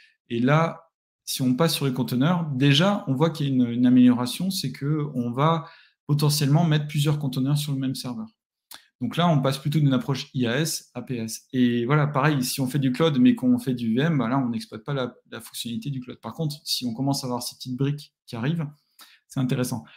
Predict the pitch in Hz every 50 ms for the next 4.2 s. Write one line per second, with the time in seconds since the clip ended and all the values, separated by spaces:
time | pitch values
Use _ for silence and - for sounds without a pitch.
0 | - _ _ _ - 127 127 123 123 160 196 190 160 147 185 208 208 175 147 -
1 | 139 127 135 117 131 127 127 175 175 160 147 - 147 143 139 131 - - 123 110
2 | 107 - - _ _ - 147 113 - - - 147 135 123 131 123 127 123 120 -
3 | 110 107 123 123 131 156 170 165 147 - 147 135 143 147 147 - 127 127 131 147
4 | 156 131 117 113